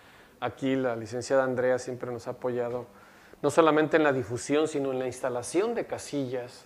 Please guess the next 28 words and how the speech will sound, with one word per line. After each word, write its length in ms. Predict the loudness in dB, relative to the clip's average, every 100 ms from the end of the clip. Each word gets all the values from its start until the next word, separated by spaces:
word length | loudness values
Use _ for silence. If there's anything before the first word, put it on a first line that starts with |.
| -16
operando 560 | -12 -4 -2 0 0
casillas, 580 | 0 -4 -2 -2 0 0
recibiendo 720 | -2 -6 -6 -2 0 0 -2 -6 -20 -20 -20 -20 -4
a 80 | 0
las 140 | 4
niñas, 340 | 4 2 0
a 60 | 0
los 100 | 0
niños 300 | 0 0 0
y 40 |
adolescentes. 540 | 0 0 -2 -4 -6 -8
Entonces, 240 | -8 -10 -10 -20 -20 -2
agradecerle, 640 | 6 10 10 8 6 4 4
al 80 |
contrario, 400 | 0 0 2 2
a 40 | 2
la 100 | -2
Fiscalía 360 | -8 -8 -4
Especializada 800 | -4 -4 -4 -2 -2 -2 -2 -4 -8 -20 -20 -20 -12
en 60 |
Atención 340 | -6 -4 -2 0
de 80 | 0
Delitos 200 | -2 -2
Electorales 520 | -4 0 0 0 -4
aquí 160 | -6
en 80 | -4
Nuevo 160 | -4 -4
León, 200 | -6